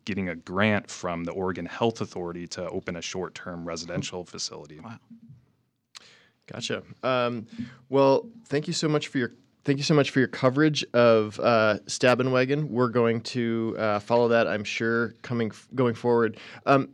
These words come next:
Speaker 3: actually, one other thing I wanted to follow, follow up on. You said this group gets public funding. Can you just explain where that money comes from?
Speaker 1: Yeah, that comes from Measure one ten. Um, Measure one ten was Oregon's law that decriminalized small amounts of hard drugs.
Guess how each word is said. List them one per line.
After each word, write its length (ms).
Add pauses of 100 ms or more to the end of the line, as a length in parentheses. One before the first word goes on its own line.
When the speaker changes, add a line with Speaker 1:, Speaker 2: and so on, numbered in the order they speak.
(160)
Speaker 3:
actually, 300
one 240
other 120
thing 140
I 20
wanted 240
to 0
follow, 240
follow 300
up 100
on. 260
You 120
said 240
this 140
group 200
gets 200
public 460
funding. 380
Can 160
you 140
just 220
explain 440
where 200
that 260
money 240
comes 340
from? 320 (240)
Speaker 1:
Yeah, 200
that 180
comes 320
from 240
Measure 260
one 220
ten. 400
Um, 360
Measure 340
one 160
ten 240
was 120
Oregon's 460
law 220
that 240
decriminalized 680
small 260
amounts 260
of 80
hard 240
drugs. 560